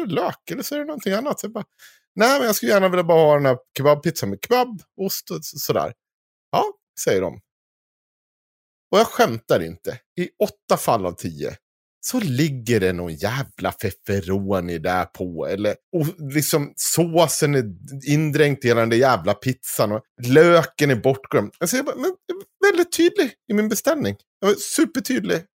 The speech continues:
Du bekräftade mig. Du hörde vad jag sa. Men det är bara som ni skiter i det. Och då tänker jag så här, att om man bara blev laserman, blir lasermannen, bara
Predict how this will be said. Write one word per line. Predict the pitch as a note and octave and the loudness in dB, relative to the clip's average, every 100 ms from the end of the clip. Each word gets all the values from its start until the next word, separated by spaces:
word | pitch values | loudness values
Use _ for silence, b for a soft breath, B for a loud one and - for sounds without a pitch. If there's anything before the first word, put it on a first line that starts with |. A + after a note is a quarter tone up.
| _ _ _ | _ _ _
Du | D#3+ | -2
bekräftade | E3+ F#3 F#3+ E3 - D3 C#3 | -2 2 2 2 2 0 2
mig. | C3+ B2 B2+ C3+ _ _ _ | 2 2 2 -8 _ _ _
Du | D3 | 2
hörde | E3 E3 C3+ | 6 6 6
vad | C3+ C3 | 6 4
jag | B2 | 4
sa. | A#2 G2+ G#2 - _ _ _ _ _ - | 2 2 2 -4 _ _ _ _ _ 0
Men | F3+ F#3+ | 0 4
det | F#3 | 6
är | G3 | 6
bara | F3+ G3+ | 6 4
som | - F#3 | 4 2
ni | F3 | 2
skiter | - - - - | 0 -4 -4 -4
i | C#4 | -2
det. | - _ - - B B B B - | -6 _ -18 -18 B B B B -2
Och | D3+ | -2
då | |
tänker | G3+ C#4+ A#3+ - C3 | 2 4 4 4 2
jag | G2+ | 2
så | - | -2
här, | A2+ - G#2 | -8 -4 -2
att | G#2 - _ _ _ _ _ _ - | -2 -8 _ _ _ _ _ _ -4
om | E3+ | 0
man | A3+ A#3+ | 0 0
bara | B3 - C3 | -2 -4 -6
blev | A#3 C4+ A#3+ B2+ | -2 2 2 2
laserman, | B2+ B2 D3+ F#3+ - G#3 A#3 C#3+ D#3 | -2 2 2 2 -2 0 0 -2 -4
blir | B3 F3 | -2 0
lasermannen, | B2 C3+ E3 - F#3 A2 E2 | 2 2 0 -2 -2 -2 -4
bara | G2+ | -8